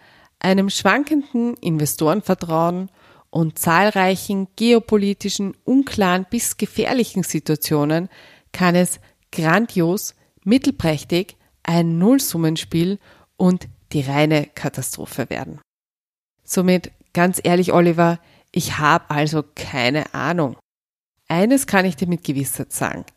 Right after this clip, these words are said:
Jeder, der dir erklärt, er weiß mit an Sicherheit grenzender Wahrscheinlichkeit, wie sich die Börse zweitausendzwanzig entwickeln wird,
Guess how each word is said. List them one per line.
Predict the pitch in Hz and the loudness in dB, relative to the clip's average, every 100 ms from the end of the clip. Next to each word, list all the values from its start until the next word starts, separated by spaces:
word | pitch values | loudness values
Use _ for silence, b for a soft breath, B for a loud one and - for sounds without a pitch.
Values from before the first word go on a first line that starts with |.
| _ _ _ _ | _ _ _ _
Jeder, | 175 165 208 294 | -4 0 2 4
der | 285 190 | 4 4
dir | 202 | 4
erklärt, | 170 - 143 156 208 | 2 0 2 2 0
er | 151 147 | -4 -4
weiß | 143 156 240 240 - B B - | -2 0 0 0 -8 B B -4
mit | 202 - | -2 0
an | 202 | -2
Sicherheit | - 294 285 349 262 - | 0 -2 0 0 0 0
grenzender | 180 214 - 208 175 | 0 0 0 0 0
Wahrscheinlichkeit, | 170 - 143 175 196 - 175 175 - | 0 0 -2 0 -2 0 0 0 -2
wie | 175 190 | -4 -2
sich | - 220 - | 0 -2 -4
die | 220 | 0
Börse | 175 190 208 220 - | 4 4 2 0 0
zweitausendzwanzig | - 208 262 262 254 - 190 220 - 160 - | 0 2 0 0 -4 -2 -2 -2 -2 -6 -4
entwickeln | 190 175 233 - 185 151 | -6 -4 -4 -2 -2 0
wird, | 147 175 | 0 -2